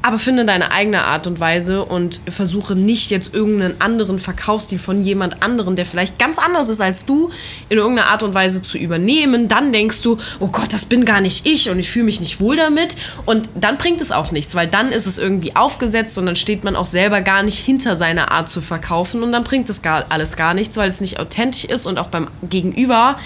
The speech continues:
total aufgesetzt ankommt. Wenn du es aber ganz authentisch auf deine eigene Art und Weise machst und dem Gegenüber einfach wirklich ganz authentisch davon berichtest,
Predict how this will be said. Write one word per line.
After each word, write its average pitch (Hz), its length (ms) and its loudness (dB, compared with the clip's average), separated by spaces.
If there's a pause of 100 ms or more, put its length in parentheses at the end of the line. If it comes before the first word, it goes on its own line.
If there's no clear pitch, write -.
(460)
total 202 360 0
aufgesetzt 196 720 0
ankommt. 147 500 -6 (320)
Wenn 196 140 2
du 202 40 4
es 202 100 0
aber 190 220 2
ganz 294 440 0
authentisch 247 520 0
auf 180 120 -6
deine 180 300 -2
eigene 294 400 2
Art 226 260 0
und 208 120 -4
Weise 196 340 0
machst - 640 0 (540)
und 208 160 0
dem 214 160 2
Gegenüber 226 720 2
einfach 208 320 -4
wirklich 254 760 -2
ganz 359 340 0
authentisch 302 440 -2
davon 254 340 -2
berichtest, 247 680 -2